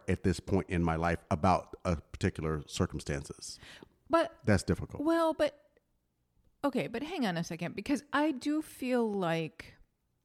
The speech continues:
Speaker 2: all right, I feel like our parents' generation were very linear thinkers.
Speaker 1: Oh, one hundred percent.
Speaker 2: Right? You go A, B,
Speaker 1: Go to high
Speaker 2: C,
Speaker 1: school,
Speaker 2: D,
Speaker 1: go to
Speaker 2: E.
Speaker 1: college, get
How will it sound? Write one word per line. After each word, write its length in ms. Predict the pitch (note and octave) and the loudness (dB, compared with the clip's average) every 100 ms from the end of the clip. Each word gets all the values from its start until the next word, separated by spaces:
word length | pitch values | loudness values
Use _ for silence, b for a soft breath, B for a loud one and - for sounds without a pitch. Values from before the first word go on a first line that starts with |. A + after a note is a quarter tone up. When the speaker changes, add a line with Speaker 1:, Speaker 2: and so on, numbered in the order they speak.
| _ _ _ _ _ _ _ _ _ _ b b b b b b | _ _ _ _ _ _ _ _ _ _ b b b b b b
Speaker 2:
all 80 | G3+ | 0
right, 160 | D3+ - _ _ _ - | 0 -4 _ _ _ 0
I 80 | A#3 | 2
feel 260 | A#3+ D#4 D#4+ | 2 0 0
like 320 | F4+ B3+ - - - | 2 0 -2 -10 2
our 120 | G#3 | 2
parents' 460 | - G#3+ G#3 G3+ - | 2 0 2 0 -2
generation 720 | G3 F3+ F3 E3+ E3+ E3+ E3 | -2 0 0 0 0 0 0
were 100 | E3+ | -2
very 340 | D#3+ F3+ F3+ | 0 0 2
linear 640 | E3+ F3 F#3 F#3+ F3+ E3 D#3+ | 0 2 4 4 4 2 0
thinkers. 760 | D#3 D#3 D3 - - - - - | -2 -6 -6 -8 -10 -12 -18 -2
Speaker 1:
Oh, 260 | C3 E2 C#2+ | 0 0 -4
one 120 | F2+ F2 | -2 0
hundred 180 | E2 | -2
percent. 260 | D2+ - C2+ - _ _ | -4 -8 -10 -14 _ _
Speaker 2:
Right? 220 | F#3 F#3+ - b b b | -4 -4 -6 b b b
You 80 | G#3 | -2
go 260 | G3 D#3 - | 0 0 -2
A, 420 | G3 F#3+ F#3 G3 F#3+ - | 0 2 0 -2 -8 -2
B, 400 | F3+ F3+ F3+ - | 0 2 0 0
Speaker 1:
Go 100 | G2 | 0
to 60 | F#2 | 4
high 120 | G#2 | 4
Speaker 2:
C, 100 | E2+ | 4
Speaker 1:
school, 180 | G2+ F#2+ | 2 2
Speaker 2:
D, 160 | E3+ E3 | 0 2
Speaker 1:
go 100 | G2 | 4
to 60 | |
Speaker 2:
E. 40 | G#2+ | 6
Speaker 1:
college, 360 | G2 F2 E2 | 4 4 0
get 80 | - | -6